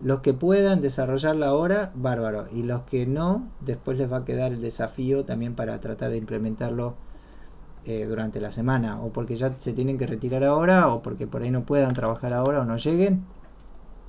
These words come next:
Pero nos va a quedar abierto esto para poder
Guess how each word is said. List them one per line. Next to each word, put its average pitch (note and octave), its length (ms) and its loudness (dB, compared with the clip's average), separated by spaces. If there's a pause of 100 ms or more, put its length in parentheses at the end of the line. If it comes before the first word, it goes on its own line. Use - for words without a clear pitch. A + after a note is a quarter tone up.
(320)
Pero A#2 200 0
nos A#2+ 160 2
va C3 60 6
a C3+ 80 2
quedar D3 240 6
abierto D3 380 4
esto D3 240 2
para A#2 260 0
poder A#2+ 340 0